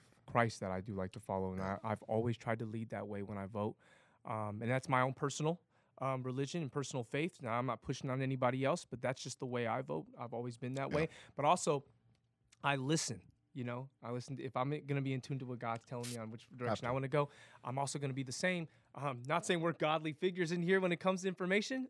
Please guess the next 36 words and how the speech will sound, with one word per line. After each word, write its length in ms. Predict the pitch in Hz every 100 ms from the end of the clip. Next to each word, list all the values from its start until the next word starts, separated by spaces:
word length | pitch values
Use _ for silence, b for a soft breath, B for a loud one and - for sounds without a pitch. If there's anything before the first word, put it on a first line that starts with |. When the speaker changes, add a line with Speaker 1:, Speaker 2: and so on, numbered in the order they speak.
| -
Speaker 1:
um, 160 | 165
but 140 | 151 156
we're 100 | 175
doing 240 | 175 190
our 140 | 180 151
best 340 | 185 185 -
to 60 | 160
give 160 | 143 147
you 100 | 143
the 120 | 127 - -
proper 480 | - 151 147 156 151 b _
information. 560 | 143 127 127 120 - 95 - _ -
Speaker 2:
Yeah. 220 | 80 62 - b b b b
And, 240 | 104 104 101
um, 400 | 98 92 90 - _ _ _ _ _ _ _ _ _ _ _ _ _ _ _ - 104
I 60 |
lost 180 | 98 87
that 140 | 80
thought. 140 | - 76
Let's 120 | -
go 120 | -
to 20 |
number 100 | 65 -
Speaker 1:
That's 100 | -
Speaker 2:
three. 100 | 131
Speaker 1:
okay. 100 | - -
Number 140 | 214
three. 920 | 220 254 196 - - - 185 - 196 -
Speaker 2:
<laughs> 40 | -
I 80 | 135
lost 380 | 123 123 -
it. 120 | 110 -
Speaker 1:
It's 140 | 196
Speaker 2:
Sorry. 140 | 214 202
Speaker 1:
your 80 | 202
money. 400 | 247 254 202